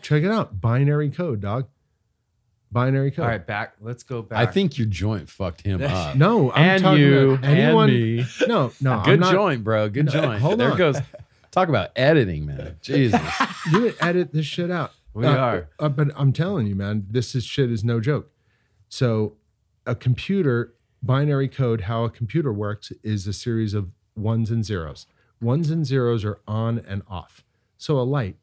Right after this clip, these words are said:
Speaker 1: you can't turn on darkness, right?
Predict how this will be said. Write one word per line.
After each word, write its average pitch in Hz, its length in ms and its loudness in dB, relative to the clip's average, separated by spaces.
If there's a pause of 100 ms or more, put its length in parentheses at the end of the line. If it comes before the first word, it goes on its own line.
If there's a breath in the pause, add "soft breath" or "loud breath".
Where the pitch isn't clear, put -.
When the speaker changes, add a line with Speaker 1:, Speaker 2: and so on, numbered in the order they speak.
Speaker 1:
you 117 160 -2
can't 147 400 -4
turn 127 340 -4 (100)
on 101 460 -6 (460)
darkness, 90 560 -4 (180)
right? 95 220 -6